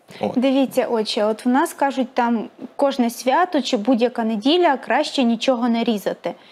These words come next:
Speaker 2: Це є в цьому якась суть? Чи це теж придумане?
Speaker 1: Е, придумане, думаю, тому що заповідь говорить, «Шість днів працюй, сьомий присвяти Богу». От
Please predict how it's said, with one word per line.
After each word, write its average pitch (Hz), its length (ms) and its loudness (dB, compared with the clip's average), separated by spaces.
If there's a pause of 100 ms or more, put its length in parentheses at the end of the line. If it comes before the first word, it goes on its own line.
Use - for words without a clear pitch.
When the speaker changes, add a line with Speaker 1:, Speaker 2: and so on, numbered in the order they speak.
(180)
Speaker 2:
Це 294 560 2
є 269 280 0
в - 80 0
цьому 285 400 2
якась 233 400 -2
суть? - 540 -2
Чи - 140 -6
це 277 160 -4
теж 294 260 0
придумане? 208 680 0 (1120)
Speaker 1:
Е, 117 440 2
придумане, 214 560 2
думаю, 156 520 4 (120)
тому 165 300 2
що 165 720 2 (920)
заповідь 156 540 2
говорить, 143 460 4
«Шість 143 400 2
днів 127 160 0
працюй, 139 360 0
сьомий 151 300 0
присвяти - 420 -4
Богу». 90 280 -4 (140)
От 98 120 -12